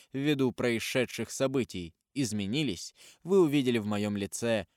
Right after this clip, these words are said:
не только своего единомышленника, но и человека, воздающего вам хвалу. Но почему же особенно удивляются моей точке зрения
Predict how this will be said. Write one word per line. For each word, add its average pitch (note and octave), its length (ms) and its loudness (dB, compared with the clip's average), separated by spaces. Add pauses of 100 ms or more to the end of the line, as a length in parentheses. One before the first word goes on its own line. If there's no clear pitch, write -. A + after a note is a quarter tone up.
(160)
не G#2 180 -4
только D#3 380 0
своего A#2 400 0
единомышленника, G#2 1000 -4 (340)
но E3 160 0
и C#3 80 4
человека, G#2+ 720 -2 (220)
воздающего G#2 880 -2
вам E2+ 340 -8 (100)
хвалу. A2 500 -4 (640)
Но C3+ 180 0
почему F3+ 400 0
же C3 160 4
особенно B2 520 0
удивляются B2 680 2
моей A2+ 240 2
точке G#2 360 -6
зрения A2+ 580 -2